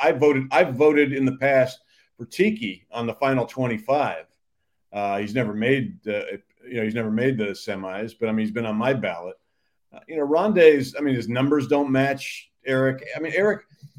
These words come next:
I think Eric's been penalized by the fact that, A, he made it look too easy,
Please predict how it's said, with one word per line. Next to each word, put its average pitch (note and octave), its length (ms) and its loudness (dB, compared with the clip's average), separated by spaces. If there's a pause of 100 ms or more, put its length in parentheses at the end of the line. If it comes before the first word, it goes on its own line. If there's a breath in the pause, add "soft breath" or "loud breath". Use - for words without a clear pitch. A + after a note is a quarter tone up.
(100)
I D3+ 60 -6
think A3 200 -4
Eric's F#3 300 2
been C3 220 -2
penalized C3+ 460 0
by B2+ 100 0
the A#2 60 -6
fact B2+ 380 2
that, A2 220 -4
A, C3+ 260 2
he A#2 100 -2
made A#2+ 220 -4
it A2 60 -6
look A2+ 280 -6
too A2+ 260 -6
easy, C3 480 -4